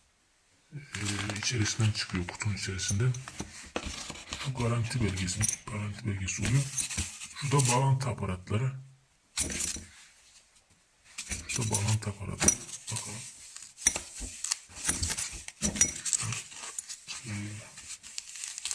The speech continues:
açalım şunu.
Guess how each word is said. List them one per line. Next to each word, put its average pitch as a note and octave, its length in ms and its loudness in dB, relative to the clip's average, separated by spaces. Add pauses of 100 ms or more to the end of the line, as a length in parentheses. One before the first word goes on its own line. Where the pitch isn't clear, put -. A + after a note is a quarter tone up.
(2000)
açalım F#2+ 320 -2 (160)
şunu. A2 100 4